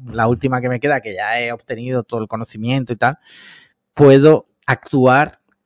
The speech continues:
precisamente como, casi como Bill Murray en At-, en, en Atrapado en el Tiempo, ¿no? Que aprende a tocar el piano, todo eso,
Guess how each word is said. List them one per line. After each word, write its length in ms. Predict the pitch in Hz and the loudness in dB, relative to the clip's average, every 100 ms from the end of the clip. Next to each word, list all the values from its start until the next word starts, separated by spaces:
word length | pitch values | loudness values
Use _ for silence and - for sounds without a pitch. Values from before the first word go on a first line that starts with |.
| _ | _
precisamente 500 | 135 110 - 131 147 | -10 -6 -2 0 0
como, 400 | 135 123 117 95 | 0 0 -2 -4
casi 320 | - 117 - | -4 -4 -4
como 280 | 117 113 113 | -4 -4 -2
Bill 240 | 123 135 131 | 0 0 2
Murray 600 | 143 151 131 135 160 - _ - _ _ - | 4 4 4 0 -2 -6 _ -20 _ _ -10
en 120 | 131 | -6
At-, 120 | 120 - | -6 -6
en, 160 | 120 117 | -6 -4
en 280 | 113 113 107 | -6 -6 -6
Atrapado 260 | 107 117 127 | -2 -2 0
en 80 | 120 | -2
el 100 | 110 | 4
Tiempo, 460 | 165 151 - 104 | 4 4 0 0
¿no? 160 | 127 165 | 0 0
Que 160 | 123 110 | 0 0
aprende 300 | 110 107 104 | 0 -2 -2
a 40 | |
tocar 200 | 107 107 | 0 0
el 120 | 107 | 0
piano, 340 | 131 131 135 120 | 2 2 2 0
todo 180 | 110 117 | 0 0
eso, 280 | 160 147 | 0 -2